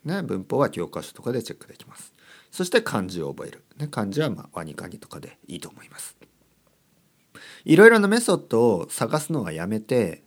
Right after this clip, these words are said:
ね。え、そしてあとは話すね。えー、例えば僕と愛登記で話すとか。まあ、この四つですね。えー、たくさん聞く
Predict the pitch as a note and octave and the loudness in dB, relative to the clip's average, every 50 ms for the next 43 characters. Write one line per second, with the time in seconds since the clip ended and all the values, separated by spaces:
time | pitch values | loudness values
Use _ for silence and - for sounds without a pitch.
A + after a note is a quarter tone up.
0 | _ _ - E3 A3 - - - - _ - - C#3+ C3+ D3 D#3+ D3+ - A2+ B2 | _ _ -6 -6 -6 -6 -10 -20 -20 _ -4 -2 0 2 2 2 4 4 2 2
1 | - F#2+ - - - G2+ F2 D#2 - - - B2+ D3 - _ - - - F2 D#2 | 2 -2 -4 -4 -6 -6 -6 -6 -10 -12 -14 -18 -20 -20 _ -18 -12 -10 -10 -8
2 | D2+ D2+ C2+ C#2+ C#2+ - - - A2+ - F2+ D2 D2+ D2+ D2 D2+ D2+ - - - | -10 -10 -12 -14 -16 -14 -10 -10 -8 -8 -8 -8 -8 -8 -10 -10 -12 -14 -12 -6
3 | - B2+ A#2+ D#2 D2 D#2 D#2 - - - - - - - - - - - - - | -2 -2 -2 -2 -2 -8 -10 -12 -14 -16 -18 -20 -20 -20 -20 -18 -20 -20 -20 -20
4 | - - _ - - - - - - - - - F#3 D3 - E3 F3 F#3+ E3 A2+ | -20 -20 _ -20 -20 -20 -20 -20 -20 -8 -2 0 0 0 2 2 2 2 2 0
5 | G2 - - - D3+ - - - - E3+ C#4 - _ _ _ _ _ _ _ _ | 0 -2 -4 -6 -6 -6 -8 -12 -12 -12 -14 -14 _ _ _ _ _ _ _ _
6 | _ - - F#2 E2+ D2+ D2 D2 D2 C#2+ C2+ C#2 - - - - - - - G2 | _ -12 -10 -10 -8 -8 -10 -10 -10 -10 -12 -14 -14 -14 -14 -14 -10 -8 -8 -8
7 | D#2+ D2 - - - - - E3 D#3 A#2 F2 - | -8 -10 -14 -18 -10 -2 0 2 4 2 2 0